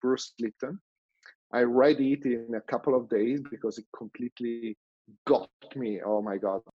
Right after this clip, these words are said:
I started reading The Biology of Belief. And if you have not read it yet,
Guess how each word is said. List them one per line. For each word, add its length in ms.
I 120
started 600
reading 720
The 60
Biology 460
of 100
Belief. 360
And 240
if 220
you 60
have 160
not 380
read 360
it 180
yet, 320